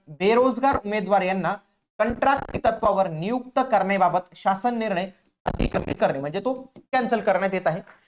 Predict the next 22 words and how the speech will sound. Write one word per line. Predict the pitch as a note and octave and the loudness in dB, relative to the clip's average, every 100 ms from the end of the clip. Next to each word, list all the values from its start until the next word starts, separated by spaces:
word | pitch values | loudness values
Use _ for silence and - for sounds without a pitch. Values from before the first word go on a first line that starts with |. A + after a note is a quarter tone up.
| _ _ _ _ | _ _ _ _
आधी | G#3 E4 E4 | 0 2 2
शासनाचा | C#4+ C#4 C4+ C4+ | 2 2 2 2
असा | A#3 A#3+ | 2 0
प्लॅन | A#3 A3+ | 2 2
होता | G#3 - A3 | 2 2 0
की | A#3 A3+ A#3 A#3 | 0 0 0 -2
आता | F3+ - G#3+ | -6 2 2
आपण | G#3 A3+ | 2 0
परीक्षा | A3+ G#3 - G#3+ | 2 -2 -2 -2
घेतलेली | G3 G#3+ F#3+ | 0 2 0
आहे, | F#3+ | 0
परंतु | G3 G#3+ A3+ E3 G3 - _ _ F#3 | 2 2 2 -2 -6 -12 _ _ -4
विद्यार्थ्यांचं | F3 A#3+ B3 B3 A#3+ B3+ | 2 2 2 0 0 0
शैक्षणिक | A3+ G#3+ A3+ A3+ | 0 0 0 0
नुकसान | G3+ G3+ A3 G3 | -2 -2 0 2
होऊ | G#3 | 2
नये | F3 F3+ | 0 -2
याच्यासाठी | F3 G#3 G3 A3+ - | -2 -4 -4 -6 -2
अकरा | F3+ - C4 B3+ | -4 0 2 4
महिन्यांसाठी | G#3+ F#3+ G3 F#3+ C#3 E3 - _ _ _ _ | 2 0 -2 -4 -4 -10 -12 _ _ _ _
आपण | E3 F#3 F#3+ - _ D3+ | 0 0 -2 -8 _ -6
दहा | A3 A#3 | 0 2